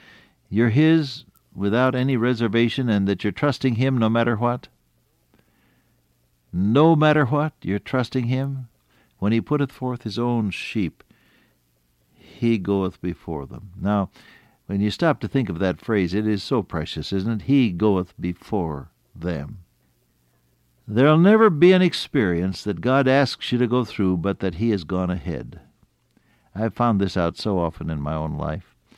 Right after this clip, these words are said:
Things about which I may have been complaining or of which I was afraid,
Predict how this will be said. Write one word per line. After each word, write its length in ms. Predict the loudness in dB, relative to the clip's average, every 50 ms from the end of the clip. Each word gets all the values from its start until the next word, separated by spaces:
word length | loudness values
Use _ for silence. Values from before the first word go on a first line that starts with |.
| _ _ _ _ _ _
Things 320 | -2 0 2 2 2 0 0
about 320 | 0 2 2 2 2 0
which 200 | -2 -2 -2 -2
I 220 | -2 0 0 0 0
may 220 | 0 0 2 2
have 140 | 0 0 0
been 180 | 0 -2 -2
complaining 560 | -2 -4 -6 -6 -4 -2 0 0 0 0 0 -2
or 440 | -4 -4 -4 -2 -2 -2 -4 -6 -4 -2
of 220 | -2 -2 -2 -2 -2
which 280 | -2 -2 -2 -4 -6
I 160 | -4 -2 -2 -2
was 200 | -2 -4 -4 -6
afraid, 540 | -8 -8 -6 -6 -4 -4 -4 -6 -6 -10